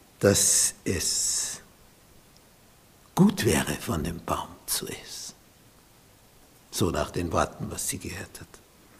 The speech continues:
Und dass eine Lust für die Augen wäre und verlockend, weil er klug machte. Das ist schon was. Und sie nahm von der Frucht.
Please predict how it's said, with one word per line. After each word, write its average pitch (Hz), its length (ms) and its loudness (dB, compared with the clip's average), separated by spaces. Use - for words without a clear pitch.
Und 120 600 6
dass 104 180 6
eine 113 220 8
Lust 147 440 10
für 131 100 4
die 123 140 10
Augen 175 400 6
wäre 117 380 10
und 104 580 8
verlockend, - 720 8
weil 180 140 4
er - 80 0
klug 170 540 6
machte. - 640 0
Das - 200 -2
ist - 140 0
schon - 160 -2
was. - 240 -14
Und 139 680 8
sie - 160 8
nahm 170 260 12
von - 200 0
der - 100 -2
Frucht. - 520 -8